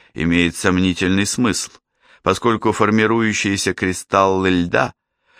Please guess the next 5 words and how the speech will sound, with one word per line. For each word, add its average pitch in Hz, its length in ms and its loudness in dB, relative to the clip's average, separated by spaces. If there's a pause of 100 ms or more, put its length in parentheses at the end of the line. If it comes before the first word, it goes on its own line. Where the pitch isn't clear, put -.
(120)
будут 160 400 -2
протыкать 151 600 0
клеточные 117 680 0
стенки 110 500 -2
изнутри. 92 600 -4